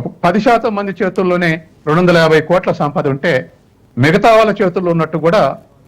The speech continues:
ఆ, భ్రమ కల్పిస్తది. అంటే భారతదేశం నాలుగు ట్రిలియన్ డాలర్లు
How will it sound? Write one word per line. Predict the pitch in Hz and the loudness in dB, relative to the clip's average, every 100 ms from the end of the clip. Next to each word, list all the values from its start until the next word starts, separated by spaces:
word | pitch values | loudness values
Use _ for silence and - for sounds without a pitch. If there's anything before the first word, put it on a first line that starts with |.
| _ - | _ -4
ఆ, | 123 | -2
భ్రమ | 107 120 160 | 0 0 2
కల్పిస్తది. | 127 104 104 - 95 - _ _ _ - | 0 -2 -8 -10 -12 -12 _ _ _ -6
అంటే | 123 139 | -2 0
భారతదేశం | 120 139 170 170 147 175 156 | 2 2 2 2 2 2 2
నాలుగు | 139 147 151 | 2 2 2
ట్రిలియన్ | 147 147 143 | 2 0 2
డాలర్లు | 135 135 131 135 | 2 0 0 -2